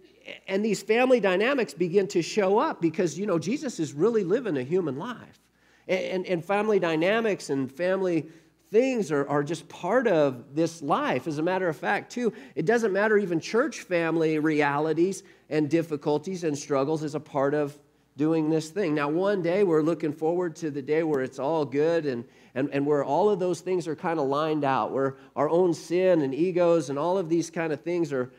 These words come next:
are, are, are put aside, and, and we actually get to live in relationship in an incredibly pure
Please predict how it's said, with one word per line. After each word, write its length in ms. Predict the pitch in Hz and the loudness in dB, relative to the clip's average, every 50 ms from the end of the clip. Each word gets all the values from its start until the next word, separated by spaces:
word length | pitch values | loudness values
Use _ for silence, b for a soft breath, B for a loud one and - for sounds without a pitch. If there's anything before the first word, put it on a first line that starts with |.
| b b b 98 | b b b -2
are, 160 | 123 135 101 | -2 -2 0
are, 240 | 120 131 120 - - | -2 -4 -4 -4 -4
are 140 | 127 135 | -4 -4
put 280 | 110 - - 196 202 190 | -4 -2 0 2 2 2
aside, 560 | 170 156 - - 151 151 160 170 175 170 160 | 2 -2 -2 -2 0 0 0 2 0 0 0
and, 220 | 131 135 135 123 92 | -2 -2 -4 -4 -4
and 160 | 135 139 147 | -4 -2 0
we 160 | 156 165 - | -2 -2 -2
actually 480 | 139 156 180 190 - - 185 180 165 151 | -4 -4 -6 -6 -6 -6 -4 -2 -2 0
get 240 | 123 156 170 160 | 0 -2 -2 -2
to 120 | - - 139 | -4 -6 -6
live 540 | 123 127 131 147 170 180 190 190 170 160 b b b b _ | -4 -4 -2 -2 -2 0 -2 -2 -4 -6 b b b b _
in 120 | 127 151 | -2 -2
relationship 1080 | 156 143 143 131 131 143 147 170 175 170 - 160 143 120 - - 139 131 123 120 127 - | 0 0 0 0 0 -2 0 0 0 0 -2 -6 -6 -8 -6 -4 -2 0 0 0 -2 -4
in 80 | 123 127 | -4 -4
an 120 | 113 104 | -4 -4
incredibly 600 | 104 117 123 - 160 156 160 165 160 151 143 123 | -4 -6 -6 -6 -4 -4 -2 -2 -2 0 0 -2
pure 640 | 120 - - - 156 165 170 170 170 170 170 160 165 | -2 -4 -8 -4 -4 -2 0 0 0 0 -2 -2 -4